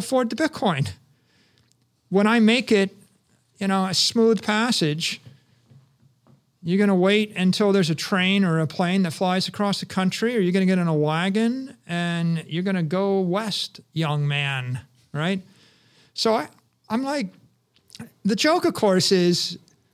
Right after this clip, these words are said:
it's volatility, but it keeps going up. <laughs> People are like, "Well, how, how else do you want it to go up?" <laughs> Right? I mean, like, i-, it's, it's going up with volatility. So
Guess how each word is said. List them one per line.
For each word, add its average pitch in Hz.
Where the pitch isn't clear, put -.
it's 214
volatility, 247
but 220
it 240
keeps 277
going 240
up. 254
<laughs> -
People 277
are 269
like, 262
"Well, 233
how, 302
how 302
else 339
do 202
you 180
want 165
it 143
to 151
go 139
up?" 131
<laughs> -
Right? 220
I 202
mean, 226
like, 220
i-, 190
it's, 214
it's 208
going 277
up 247
with 214
volatility. 220
So 180